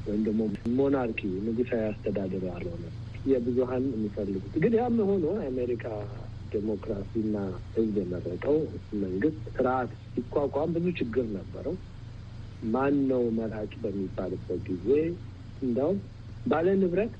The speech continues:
ነጭ ወንድ መምረጥ እንደሚችል ተደርጎ ያሰቡት ያን ጊዜ ሲነጋገሩ፣ ለምሳሌ ጥቁር አሜሪካኖች ተይዘው በባርነት በምን የመጡ ሶስት አምስተኛ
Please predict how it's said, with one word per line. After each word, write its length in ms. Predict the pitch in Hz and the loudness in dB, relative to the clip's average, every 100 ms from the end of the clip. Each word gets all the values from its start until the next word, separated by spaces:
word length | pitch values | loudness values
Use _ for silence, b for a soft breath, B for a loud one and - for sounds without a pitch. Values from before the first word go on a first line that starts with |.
| - | 0
ነጭ 340 | 123 156 170 - | 4 4 2 0
ወንድ 320 | 131 127 127 120 117 _ _ - | 2 4 2 0 -6 _ _ -6
መምረጥ 480 | 127 131 131 127 - - | -2 0 2 0 0 -6
እንደሚችል 680 | 127 120 120 117 120 - 107 101 | -2 0 2 2 2 0 -6 -6
ተደርጎ 420 | 104 104 98 98 95 - - 107 | -2 0 -2 0 -2 -2 -6 -4
ያሰቡት 680 | 101 90 - 117 196 - - | -4 -4 -2 0 0 -4 -6
ያን 200 | 87 170 | -6 -6
ጊዜ 180 | - - - - - - - - - | -6 -6 -8 -8 -10 -12 -12 -10 -8
ሲነጋገሩ፣ 720 | 135 135 135 120 120 110 131 190 220 - - - - - | 0 4 4 4 2 4 4 4 2 -6 -14 -14 -12 -10
ለምሳሌ 520 | 196 95 - 101 107 123 117 107 | -6 -6 -2 2 4 4 4 0
ጥቁር 280 | - - 110 | -4 -2 0
አሜሪካኖች 680 | 95 98 98 98 113 160 165 - _ _ _ _ _ - | 0 0 0 0 2 2 2 -6 _ _ _ _ _ -16
ተይዘው 480 | - 117 107 104 127 | -2 2 4 4 4
በባርነት 580 | 117 101 104 104 131 113 | 4 2 0 2 2 2
በምን 260 | 104 110 | 0 0
የመጡ 360 | 104 104 107 - 160 185 - - - - - - - | 0 0 -2 0 2 0 -4 -14 -14 -12 -12 -10 -2
ሶስት 260 | 143 139 - | 2 2 2
አምስተኛ 540 | 120 123 - 123 113 | 2 0 0 0 0